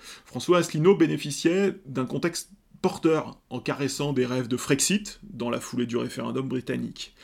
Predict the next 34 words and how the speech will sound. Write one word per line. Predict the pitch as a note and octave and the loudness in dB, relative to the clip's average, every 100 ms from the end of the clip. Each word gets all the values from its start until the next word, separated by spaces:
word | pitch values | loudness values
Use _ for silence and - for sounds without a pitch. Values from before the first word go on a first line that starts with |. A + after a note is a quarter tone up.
| - - - | -14 -14 -4
Mais | B2 | 0
cinq | - D#3+ D#3 | 2 2 2
ans | E3 | -4
plus | D#3 C#3 | -6 0
tard, | D3 E3+ F3+ D#3 | 2 4 4 4
le | B2+ | 4
débat | B2 B2+ D3+ D3 C3+ A2+ | 2 2 4 4 2 0
européen | C3 C#3 C#3 D#3 | 4 4 4 2
est | C#3 | 2
devenu | B2 A#2+ B2 | 0 2 2
atone, | C3 - C#3 D#3+ G3 D3 - - - - | 0 4 6 8 6 2 -10 -20 -20 -16
la | - | -4
contrainte | - E3 F#3 F#3 | 2 4 6 8
européenne | D#3+ C#3+ C#3+ C#3+ | 10 10 8 6
semble | C#3 C#3 C3 | 4 2 2
moins | B2 C3+ C3+ | 4 4 2
forte, | - C#3 F#3+ G3 - - | 2 4 4 0 -8 -2
le | C3+ | 2
Rassemblement | B2 B2+ D#3+ D3 C#3+ | 2 2 4 6 6
national | C#3+ - C#3 C#3+ C3+ | 2 2 4 4 4
a | |
complètement | G#2+ C#3 C#3 C3+ C#3+ | -2 -2 0 0 0
changé | B2+ - D3 D3 | 4 4 4 2
de | |
discours | C3 C#3 - C#3 | 2 -2 -4 -4
sur | - B2+ | -2 -2
l'Europe, | B2 B2 D3 - - - - - _ - | 0 0 0 0 -8 -20 -20 -20 _ 6
et | C#3 | 10
la | C#3 | 10
difficile | C3+ D3+ E3+ - E3+ | 8 4 2 2 2
négociation | D#3 D3+ D3+ C#3 E3 D#3+ | 4 4 4 2 2 2
du | B2+ | 2
Brexit | C3 B2 - E3 | 2 2 0 -2
réel | - D#3 C#3 C#3+ F3+ | 2 8 10 12 8